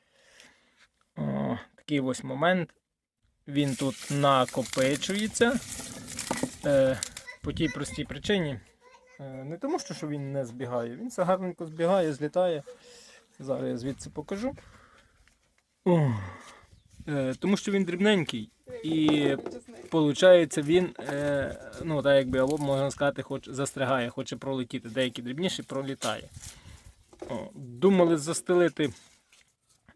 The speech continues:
ну, там, картонкою якоюсь, щоб гарно збігало, але, е,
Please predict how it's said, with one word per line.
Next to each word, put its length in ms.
ну, 180
там, 200
картонкою 580
якоюсь, 420
щоб 200
гарно 280
збігало, 480
але, 240
е, 200